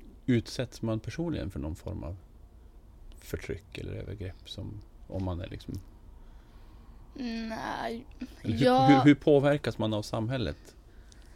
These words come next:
Speaker 1: som same idag?
Speaker 2: Ja, alltså, jag är inte utsatt direkt för några såna här kommentarer eller så, men det har till exempel varit svårt, det var svårt för mig att få undervisning i samiska, bra undervisning. Eh,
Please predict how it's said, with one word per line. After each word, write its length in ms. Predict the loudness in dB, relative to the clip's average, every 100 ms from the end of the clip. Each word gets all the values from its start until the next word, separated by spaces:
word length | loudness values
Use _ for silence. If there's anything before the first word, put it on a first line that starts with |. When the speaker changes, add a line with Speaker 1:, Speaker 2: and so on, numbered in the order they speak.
| -20 -20 -20 -20 -20 -20
Speaker 1:
som 260 | -10 -6 -4
same 300 | -6 -8 -10
idag? 240 | -10 -10 -10
Speaker 2:
Ja, 640 | -10 0 4 6 8 8 6
alltså, 360 | 2 0 -2 -4 -14 -16 -12
jag 420 | -4 2 6 6 6
är 40 |
inte 220 | 4 2
utsatt 440 | -4 -6 -2 -4 0
direkt 580 | -2 4 2 2 -4
för 140 | -6 -4
några 280 | -2 -2 -4
såna 220 | -4 -6
här 100 | -6 -10 -18
kommentarer 760 | -10 -6 -4 -6 0 4 4 4
eller 100 | 2
så, 140 | -2 0
men 120 | 4
det 60 | 4
har 60 |
till 160 | 4 4
exempel 260 | 4 2
varit 360 | 4 2 2 -2 -16 -14
svårt, 520 | -6 -4 0 4 4 4
det 260 | -2 -2 -4
var 140 | -4
svårt 380 | -4 0 0 2
för 80 | 4
mig 180 | 4 2
att 80 |
få 220 | -2 -2 2
undervisning 840 | 8 8 6 2 4 4 4 2
i 40 |
samiska, 400 | 2 0 0 0
bra 360 | 0 2 2 4
undervisning. 840 | 4 2 0 0 -2 -2 -4 -6 -8 -10 -12 -14 -14 -16
Eh, 280 | -6 -4 -4